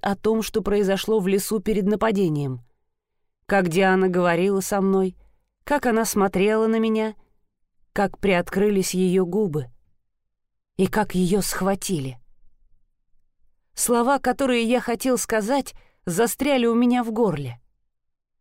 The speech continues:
Все, что я говорил, не имело ничего общего с тем, что я чувствовал. «Наверное, нам стоит поспать. Мы уезжаем с первыми лучами солнца.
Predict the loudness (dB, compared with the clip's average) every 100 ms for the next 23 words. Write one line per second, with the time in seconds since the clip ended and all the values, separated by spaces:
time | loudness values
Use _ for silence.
0 | _ _ -8 0 0 0 -2 0 0 0
1 | 2 2 2 2 0 -2 -10 _ _ _
2 | _ -2 2 2 2 2 2 2 4 2
3 | 2 0 0 2 2 4 2 0 -2 0
4 | 0 -2 -2 -2 -2 -2 0 0 -2 -4
5 | -4 -6 -8 -8 -10 _ _ _ _ _
6 | _ _ _ _ _ _ _ _ -2 0
7 | 2 2 4 2 2 2 0 -2 -4 -4
8 | -4 -6 -6 -8 -12 -12 _ _ _ _
9 | _ _ _ 0 2 4 2 2 2 2
10 | 0 -2 0 0 2 2 2 0 -2 -2
11 | -2 -2 -2 -2 -6 -12